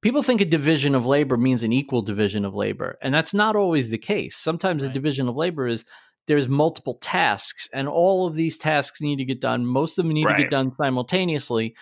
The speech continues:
Speaker 1: and that's where the split needs to happen. Like, these things need to all be moving, not
Speaker 2: Right.
Speaker 1: necessarily split in half, so.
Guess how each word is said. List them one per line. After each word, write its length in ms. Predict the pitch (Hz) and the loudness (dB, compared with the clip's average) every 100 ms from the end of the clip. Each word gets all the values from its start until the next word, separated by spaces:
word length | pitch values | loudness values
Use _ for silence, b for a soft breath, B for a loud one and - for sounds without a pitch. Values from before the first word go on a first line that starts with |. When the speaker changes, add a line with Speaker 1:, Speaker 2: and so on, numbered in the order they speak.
| B B | B B
Speaker 1:
and 180 | 123 127 | -4 0
that's 360 | 147 185 - | 0 0 0
where 160 | 160 147 | 0 0
the 100 | 131 | 0
split 320 | - 156 143 | -4 -2 -2
needs 220 | 135 127 - | -2 -6 -6
to 60 | |
happen. 280 | 127 160 120 | -6 -6 -6
Like, 180 | 123 117 | -8 -6
these 180 | 160 - | -6 -2
things 220 | 165 143 | -2 0
need 160 | 151 156 | -2 0
to 60 | |
all 180 | 147 139 | 2 2
be 120 | 131 | 2
moving, 640 | 123 135 160 131 107 101 110 b b | 0 2 2 0 -2 -4 -8 b b
not 120 | 143 165 | -2 0
Speaker 2:
Right. 80 | |
Speaker 1:
necessarily 840 | 160 135 143 160 143 135 135 131 _ _ | 0 -4 -2 2 2 2 0 -2 _ _
split 420 | - - 156 143 | -8 -4 0 2
in 120 | 123 117 | 2 0
half, 440 | 131 - - - | -2 -4 -8 -14
so. 320 | - - 135 | -16 -16 -18